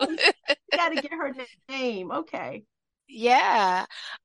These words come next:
Speaker 2: Um, thank you so much, Sonia. I know it's busy and we have to reschedule and shuffle. So thank you so much for your time.
Speaker 1: Anytime.
Speaker 2: Any parting words you wanna leave with our audience? Where can they find the book?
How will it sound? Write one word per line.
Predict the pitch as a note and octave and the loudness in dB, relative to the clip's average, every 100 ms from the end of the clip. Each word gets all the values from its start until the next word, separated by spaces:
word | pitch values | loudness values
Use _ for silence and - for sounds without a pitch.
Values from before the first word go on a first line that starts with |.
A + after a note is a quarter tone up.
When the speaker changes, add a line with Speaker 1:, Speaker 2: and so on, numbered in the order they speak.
| - | 4
Speaker 2:
Um, | A#3+ B3+ A#3 E3+ - | 6 6 4 0 -2
thank | D4 - | -2 -2
you | F#4+ | -6
so | - A#3 A3 | -2 2 2
much, | B3 A#3+ A#3 | 2 0 0
Sonia. | - A#3 A3+ A3 | -2 -4 -2 -2
I | G#3+ | -2
know | G#3+ A3 | -4 -6
it's | G#3+ - - _ - | -8 -14 -20 _ -2
busy | A3 G#3+ A3+ G#3+ G3 | 0 0 -6 0 0
and | F3+ F3+ | -2 -8
we | G3 | -6
have | G3 | -8
to | F#3 | -8
reschedule | F#3 G#3 - G3+ G3 G#3 F#3+ | -10 -10 0 0 2 0 0
and | F#3+ | 0
shuffle. | G3+ F#3+ G3+ F#3+ | 0 0 -4 -8
So | F3+ - | -10 -10
thank | G#3 G#3 | -10 -10
you | A3+ | -14
so | - F#3 F#3 | -10 -8 -6
much | F#3+ F#3 F3+ - - - | -6 -6 -6 -8 -12 -10
for | F3+ F3 | -10 -8
your | F3 E3 | -10 -12
time. | - A#3+ A3 A3 G#3+ G#3 G3+ C#4+ C4 | -8 0 4 4 2 0 0 0 0
Speaker 1:
Anytime. | G#3 F3+ E3+ E3 - | -4 -6 -8 -8 2
Speaker 2:
Any | B3+ C#4+ - - | 2 2 -4 -12
parting | - E4 D4+ D4+ D4 | 2 6 6 4 2
words | C#4 C#4 C#4 | 4 4 0
you | C#4 | -4
wanna | C4+ C#4 | -2 0
leave | C4+ C4+ C4+ | -2 -2 -6
with | C4 | -2
our | C4 | 0
audience? | A#3+ C4 C4+ - | 2 2 2 -4
Where | B3 B3 D#4 | 0 2 2
can | E4+ | 0
they | D#4 | 0
find | D4 C#4+ B3+ A3+ | 2 0 0 -2
the | |
book? | F#3+ G#3+ A#3 | -4 -4 -4